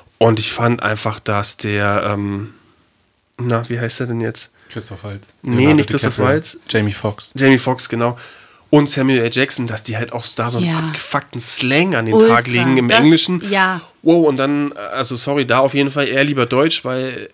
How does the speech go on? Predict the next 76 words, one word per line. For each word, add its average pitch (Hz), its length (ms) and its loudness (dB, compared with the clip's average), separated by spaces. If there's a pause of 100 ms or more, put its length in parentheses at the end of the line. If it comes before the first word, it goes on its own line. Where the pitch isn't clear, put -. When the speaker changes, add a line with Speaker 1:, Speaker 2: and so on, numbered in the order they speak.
(160)
Speaker 1:
also 117 160 -4
da 107 120 -6
kannst - 300 -8
du 123 40 -6
dich 117 160 -6
nicht 113 120 -4
so 113 80 -4
schnell 101 180 0
reinhören, 104 420 0
Speaker 3:
Ja, 98 80 0
Speaker 1:
wenn, - 120 4
Speaker 3:
ja, 165 100 2
Speaker 1:
wenn 156 80 0
du 107 60 -2
das - 140 -2
Speaker 3:
total. 160 240 0
Speaker 1:
nicht 139 100 -4
gewohnt 110 220 -2
bist. - 240 -8 (680)
Ähm, 110 540 2
also 113 180 0
so, 117 320 0
ja, 117 220 2
so 131 100 2
Dialekt, 127 440 2
so 120 120 -2
als 117 200 -4 (120)
würden 123 380 -8
wir 123 80 0
hier 135 180 0
jetzt, 131 400 -2
keine 123 200 0
Ahnung, 135 160 0
mal 123 100 0
doof 127 180 -2
gesagt, 131 300 -2
als 123 140 -6
würde 131 120 0
mich 131 140 -2
jetzt 143 140 0
hier 131 100 2
der 127 80 -2
tiefste 131 240 -4
Bayer 135 260 2
voll 113 220 -4
quatschen. 214 320 2
Speaker 3:
Ja. 214 80 6
Speaker 1:
Das 185 160 2
würde 131 120 0
ich 135 60 -4
als 127 140 -4
Berliner, 139 640 2
also 117 200 -10
gut, 120 160 -10
ich 117 100 -14
lebe 127 160 -2
jetzt 139 100 0
schon 135 120 -2
ein - 20 -6
paar 131 140 -4
Jahre 131 200 0
hier 131 140 0
in 123 80 0
Bayern, 131 240 2 (320)
Speaker 3:
<laughs> - 320 -20
Speaker 1:
ginge 160 320 6
schon, 202 340 2
aber 143 400 2
am 131 140 0
Anfang 151 760 -2
dachte 147 240 -2
ich 135 140 -10
auch 143 180 -2
erst, 139 240 -4
okay, 151 300 -2
wow, 139 360 -2